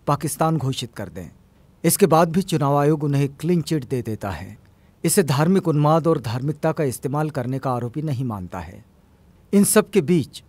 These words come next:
चुनाव आयुक्त अशोक लवासा भी हैं। लगातार पांच शिकायतों में वे असहमति दर्ज करते हैं। कोई आयुक्त पांच बार लगातार विरोध दर्ज करें,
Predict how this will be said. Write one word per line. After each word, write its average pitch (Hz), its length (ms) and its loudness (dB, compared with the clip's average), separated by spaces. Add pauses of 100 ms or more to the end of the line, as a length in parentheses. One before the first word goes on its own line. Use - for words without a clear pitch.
(320)
चुनाव 170 320 4
आयुक्त 165 380 2
अशोक 151 520 -4
लवासा 143 460 0
भी 139 160 -2
हैं। 95 220 -6 (440)
लगातार 160 460 2 (120)
पांच 156 240 2
शिकायतों 139 480 -2
में 160 160 0
वे 139 260 2 (140)
असहमति 143 500 -2
दर्ज 120 260 -6
करते 107 280 -10
हैं। 92 240 -12 (340)
कोई 160 160 4
आयुक्त 156 380 4 (140)
पांच 147 280 2
बार 160 220 2
लगातार 147 480 0
विरोध 135 340 -2
दर्ज 147 280 -2
करें, 113 340 -4